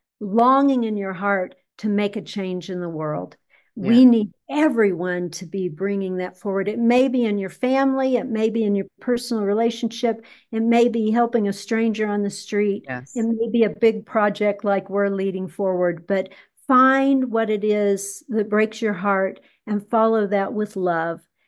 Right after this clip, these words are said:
Speaker 1: and you
Speaker 2: Mm.
Speaker 1: will be helping to transform this world that needs you.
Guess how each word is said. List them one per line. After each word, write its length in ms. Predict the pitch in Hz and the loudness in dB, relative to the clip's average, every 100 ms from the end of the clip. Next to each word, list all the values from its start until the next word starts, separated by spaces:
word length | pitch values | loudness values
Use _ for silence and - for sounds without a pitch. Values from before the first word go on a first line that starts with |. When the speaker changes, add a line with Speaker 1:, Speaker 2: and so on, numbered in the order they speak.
| - | -6
Speaker 1:
and 240 | 202 160 | 0 2
you 80 | 202 | 2
Speaker 2:
Mm. 80 | 202 | 2
Speaker 1:
will 340 | 208 - 196 _ _ _ - 214 | 0 -2 -12 _ _ _ -14 -2
be 260 | 202 202 165 | 2 2 2
helping 400 | 226 226 214 190 | -2 -2 -2 -4
to 100 | 185 | -6
transform 840 | - 196 185 - 196 190 180 170 | -6 -6 -6 -8 -8 -6 -6 -6
this 300 | 165 175 - | -8 -10 -10
world 380 | 170 175 170 165 | -6 -4 -4 -6
that 120 | - | -6
needs 460 | 214 226 254 180 - | 0 2 2 2 -4
you. 260 | 180 214 | -10 -12